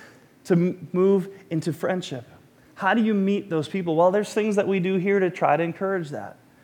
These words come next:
because we realize we all need help with that. And every month we have at least a couple of opportunities for you to take that steps towards meeting some people that can be friends. We have, actually, we call them with friends events.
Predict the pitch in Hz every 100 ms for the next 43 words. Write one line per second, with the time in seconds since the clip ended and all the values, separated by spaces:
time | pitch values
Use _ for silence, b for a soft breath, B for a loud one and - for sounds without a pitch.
0 | b 170 170 180 175 208 202 175 180 165
1 | 185 185 180 139 160 165 127 - 101 -
2 | b b b b b - 170 175 214 214
3 | 233 208 208 190 180 165 151 190 - 151
4 | 214 208 202 185 175 180 202 190 170 -
5 | 170 160 214 214 214 190 196 160 - 190
6 | 165 - - - 160 151 147 - B B
7 | 143 156 151 151 139 147 135 135 - 117
8 | 113 - 120 - 120 113 117 107 101 -
9 | - b b b 151 165 156 143 - 139
10 | - 139 143 147 143 170 - 208 220 160
11 | 131 120 107 -